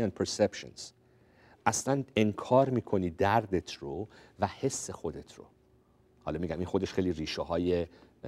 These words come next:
روانشناسی داره که یه نفر به خاطر ضربه‌هایی که از بچگی خورده، اصلاً اون حس درونیش رو بی‌حس کرده. مثلاً یه نفر رو می‌بینی و هر انسان عاقلی به اون شخص نگاه کنه میگه «این شخص خطرناکیه،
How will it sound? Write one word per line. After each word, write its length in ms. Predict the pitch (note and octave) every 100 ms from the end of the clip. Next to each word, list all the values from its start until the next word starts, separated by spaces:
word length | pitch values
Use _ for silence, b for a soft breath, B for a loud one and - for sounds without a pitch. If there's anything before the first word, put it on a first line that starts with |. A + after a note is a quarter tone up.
| C#2+ C2+ C#2
روانشناسی 760 | E2 D#2+ D#2+ - D#2 D#2 -
داره 440 | A2+ D#2 D#2+ B2+ D#3+ - b b b -
که 100 | G#2
یه 140 | G#2+
نفر 400 | C3+ B2 C3+ A#2 -
به 80 |
خاطر 360 | G2+ G#2+ A2 C3
ضربه‌هایی 680 | G2 G2+ F#2+ F2+ F2+ G#2+ A#2
که 120 | A2
از 140 | F#2
بچگی 460 | F2+ F2 - E2+ F2+
خورده، 640 | - G2 D#2+ G2+ B2 G2+ - B B B
اصلاً 380 | G2+ G#2 - C3 C3
اون 200 | B2+ A#2 - -
حس 360 | C3+ - - B2+
درونیش 680 | G#2 G2 F#2 F2+ G2 A#2+
رو 380 | - B2+ B2 B2 b -
بی‌حس 480 | F#2 - A#2 - -
کرده. 380 | E2 C2+ - -
مثلاً 320 | - F#2+ G2+ B -
یه 60 |
نفر 200 | C3+ -
رو 80 | C#3
می‌بینی 500 | C#3 D#3 F2+ D#2+ A#2 - B B B B -
و 60 | B2+ - - -
هر 260 | - C3+ D3 A2+
انسان 480 | G2 - - C3+
عاقلی 460 | C#3 G2+ F2+ A2+ A#2
به 60 | F2
اون 140 | F#2
شخص 360 | - F#2 - F2+
نگاه 260 | F2 F#2
کنه 180 | - B2
میگه 200 | G#2+ A2+
«این 220 | - C3 C3
شخص 400 | - A2+ - A#2+
خطرناکیه، 880 | - F#2 F#2+ F2 F2 F#2 - -